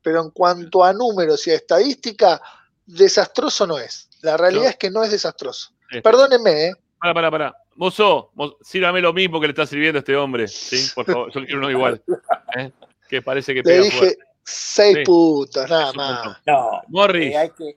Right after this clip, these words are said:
Speaker 3: eh, no, ¿sabés lo que pasa?
Speaker 2: Sí, a ver.
Speaker 3: Digamos, fue desastroso, eh, con el tema de Gago. Estos chicos, Grassini y Videla, quizás nos dieron cierta esperanza, entonces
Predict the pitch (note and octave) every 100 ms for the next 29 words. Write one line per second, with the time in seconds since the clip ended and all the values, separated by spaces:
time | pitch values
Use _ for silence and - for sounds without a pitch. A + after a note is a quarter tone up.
0 | _ B2 C3+ E3+ D3 A#2+ - B2+ D#3 D#3
1 | C3 - D3+ D3+ C3 F#2 _ _ _ _
2 | _ _ C#3 B2 C3+ D#3+ - - - _
3 | - E3+ F3+ - - - F3+ F3+ - E3+
4 | F3+ _ _ _ _ - A#2 _ A#2 A2+
5 | A2 B2+ C3 B2 A2+ A2+ A2 G#2 F#2 F#2+
6 | F2 _ _ - D3 - D3 - D#3 -
7 | A#2+ A2 A#2+ A#2 D3 D3 C3 A#2 A2+ A2
8 | C3+ D#3+ F3+ D#3+ F3 G#3 _ _ _ -
9 | F3 - G#3 F#3+ D#3+ D#3+ D3+ C#3 B2+ D#3
10 | C3 - A2+ - B2+ C3 A2 - G#2+ -
11 | C3 C3 D3